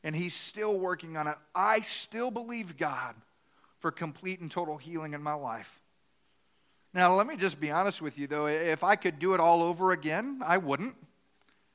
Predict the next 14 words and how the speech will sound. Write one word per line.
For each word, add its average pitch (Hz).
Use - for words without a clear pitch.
Right? 185
But 190
I'm 180
thankful 226
to 196
God 156
for 160
allowing 165
me 180
to 147
learn 143
through 139
my 127
storm. 113